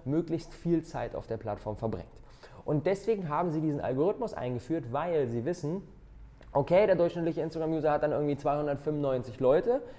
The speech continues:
ähm, abonniert und dann hat er vielleicht auch, oder folgt er auch Leuten,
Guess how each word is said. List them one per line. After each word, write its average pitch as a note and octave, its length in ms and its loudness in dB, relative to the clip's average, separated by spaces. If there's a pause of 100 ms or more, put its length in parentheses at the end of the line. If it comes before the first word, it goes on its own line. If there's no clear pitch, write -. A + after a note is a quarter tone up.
(160)
ähm, D#3+ 320 2 (120)
abonniert F3+ 640 6 (960)
und F#3 140 4
dann F#3+ 120 10
hat A#3 120 10
er B3+ 80 10
vielleicht G#3+ 280 6
auch, E3 120 2 (280)
oder E3 160 8
folgt A#3 280 6
er A#3 100 6
auch E3 100 4
Leuten, G3 480 6